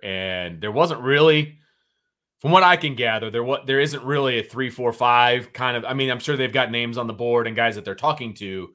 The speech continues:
but those were the two main guys that they kinda targeted after the other guy left, uh, and went someplace else. So th-, those were the main two guys. And so if they don't hit <clears throat> with Kenny Minchey,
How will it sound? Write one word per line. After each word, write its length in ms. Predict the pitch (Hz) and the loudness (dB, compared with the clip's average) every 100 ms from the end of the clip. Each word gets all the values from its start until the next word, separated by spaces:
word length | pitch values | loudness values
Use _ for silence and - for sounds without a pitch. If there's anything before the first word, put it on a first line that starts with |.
| _ _ - | _ _ -8
but 100 | - | 2
those 220 | 185 143 | 2 2
were 80 | 139 | -6
the 100 | 117 | -8
two 240 | - 131 | -6 -4
main 320 | 110 107 101 | -4 -4 -4
guys 420 | 98 92 87 82 82 | -4 -4 -4 -6 -8
that 300 | 90 90 92 | -10 -10 -10
they 200 | 101 98 | -8 -8
kinda 280 | - 104 | -10 -10
targeted 500 | 95 - 117 98 95 | -10 -6 -6 -4 -8
after 260 | 92 92 90 | -6 -6 -8
the 320 | 78 87 80 - _ _ _ _ _ _ - | -20 -16 -14 -16 _ _ _ _ _ _ -6
other 200 | 113 101 | -4 -4
guy 200 | 95 90 | -4 -4
left, 580 | 90 92 - - - _ | -2 -4 -4 -16 -20 _
uh, 300 | 98 90 87 85 | -10 -8 -8 -8
and 80 | |
went 160 | 95 92 | -12 -12
someplace 400 | 95 85 90 87 | -12 -10 -8 2
else. 280 | 147 123 - | 2 2 -2
So 200 | 113 101 | -6 -4
th-, 200 | 123 131 | -4 -2
those 240 | 139 185 170 | 4 6 6
were 60 | |
the 80 | 156 | 2
main 240 | 139 135 123 | 2 -2 -4
two 140 | 120 | -4
guys. 400 | 120 117 117 95 | 0 2 2 -2
And 100 | 95 | -10
so 280 | - 104 - _ - - _ | -6 -6 -8 _ -20 -20 _
if 80 | 98 | -4
they 100 | 127 | 2
don't 220 | 156 147 | 4 4
hit 260 | 156 156 151 - | 4 4 2 -8
<clears throat> 380 | 220 180 151 113 | -8 -6 -8 -4
with 240 | 131 117 | -4 -4
Kenny 240 | - 131 117 | -6 -4 0
Minchey, 580 | 196 190 135 117 101 | 0 0 -2 -4 -6